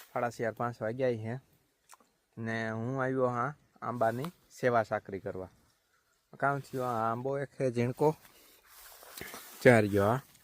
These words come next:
ને આમાં આજુ ખરે કેરીઓ આવ્યું થયું.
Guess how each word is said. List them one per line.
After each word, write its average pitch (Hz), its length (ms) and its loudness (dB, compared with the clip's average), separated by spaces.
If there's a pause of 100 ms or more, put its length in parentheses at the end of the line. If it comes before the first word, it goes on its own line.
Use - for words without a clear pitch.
(960)
ને 120 480 4
આમાં 120 260 4
આજુ 123 200 4
ખરે 123 600 8 (840)
કેરીઓ 127 340 8
આવ્યું 110 320 6
થયું. 113 320 -2